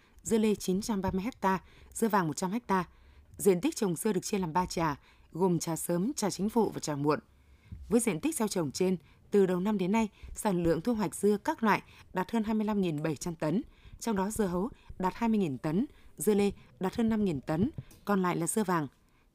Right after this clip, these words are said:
Toàn bộ sản lượng dưa đã thu hoạch được tiêu thụ theo kênh chợ truyền thống và siêu thị, cửa hàng nông sản thực phẩm. Trong đó,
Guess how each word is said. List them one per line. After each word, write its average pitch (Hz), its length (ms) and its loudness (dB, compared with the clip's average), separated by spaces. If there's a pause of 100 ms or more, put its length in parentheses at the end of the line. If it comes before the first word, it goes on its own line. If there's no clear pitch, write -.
Toàn 208 220 4
bộ 185 160 2
sản 151 320 -2
lượng 147 160 2
dưa 214 160 0
đã 190 80 -2
thu 247 140 -2
hoạch 226 200 -2 (100)
được 170 280 -4
tiêu 220 140 4
thụ 196 240 4 (360)
theo 220 140 -2
kênh 208 260 2
chợ 196 220 0
truyền 147 240 -6
thống 170 280 -2 (300)
và 170 200 -2
siêu 220 180 -2
thị, 196 260 2 (380)
cửa 202 100 0
hàng 180 300 0
nông 226 120 0
sản 180 240 -2
thực 143 120 -6
phẩm. 165 220 0 (400)
Trong 196 180 -2
đó, 175 240 -2